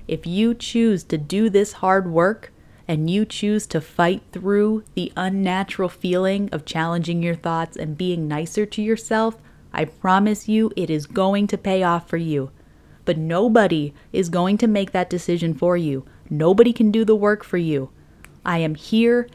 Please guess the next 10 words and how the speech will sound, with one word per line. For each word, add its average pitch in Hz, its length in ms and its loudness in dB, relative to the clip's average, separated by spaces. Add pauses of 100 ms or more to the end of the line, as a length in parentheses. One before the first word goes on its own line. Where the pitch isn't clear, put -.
(180)
telling 208 440 0
you 226 380 0 (240)
and 160 200 -4
giving 208 300 4
you 214 140 6
permission 185 800 -2
to - 120 -8
change 180 460 -2
your 170 160 4
life. 156 540 -4